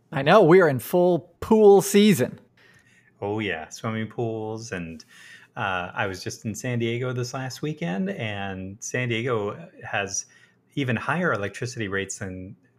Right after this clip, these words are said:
Speaker 2: P G and E.
Speaker 1: Huh?
Speaker 2: And, yeah. And
Speaker 1: <laughs>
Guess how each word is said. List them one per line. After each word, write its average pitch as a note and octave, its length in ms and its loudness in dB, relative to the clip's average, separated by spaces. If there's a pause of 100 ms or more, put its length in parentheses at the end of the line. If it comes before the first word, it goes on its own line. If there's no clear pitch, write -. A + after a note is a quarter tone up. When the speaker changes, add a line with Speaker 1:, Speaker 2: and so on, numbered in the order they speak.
Speaker 2:
P B2+ 160 -4
G G#2+ 140 -4
and G#2 120 -4
E. A2 320 -4 (280)
Speaker 1:
Huh? E3+ 360 6
Speaker 2:
And, G#2 480 -2
yeah. A#2 280 -2 (140)
And G#2+ 280 2
Speaker 1:
<laughs> - 320 2